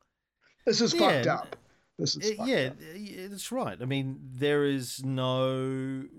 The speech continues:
Speaker 2: justification under international law that I'm aware of that enables the U S just to be able to execute people at will anywhere in the world. The same way, you know, they're just trying to pull a journalist,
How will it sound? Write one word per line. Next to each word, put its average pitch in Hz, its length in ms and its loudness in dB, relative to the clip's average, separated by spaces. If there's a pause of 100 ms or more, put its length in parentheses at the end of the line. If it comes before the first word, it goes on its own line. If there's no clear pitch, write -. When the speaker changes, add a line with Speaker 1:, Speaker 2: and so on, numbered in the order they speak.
Speaker 2:
justification 110 1080 -4
under 107 300 -10
international 107 760 -8
law 95 500 -14
that 104 140 -8
I'm 117 180 -2
aware 95 320 -8
of 90 280 -18
that 101 140 -8
enables 110 480 -6
the 110 100 -10
U 117 220 -6
S 107 180 -8
just - 240 -14
to 117 60 -12
be 107 120 -8
able 107 140 -6
to 104 120 -8
execute 117 480 -8
people 104 400 -8
at 120 160 -2
will 117 400 -4 (560)
anywhere 131 400 2
in 113 100 -4
the 104 60 -8
world. 95 500 -14 (480)
The 214 200 4
same 196 180 2
way, 135 140 4 (160)
you 135 180 -2
know, 113 80 -2
they're 117 140 -2
just 110 280 -10
trying 120 220 -4
to 110 60 -6
pull 120 300 -4
a 110 40 0
journalist, 123 720 -2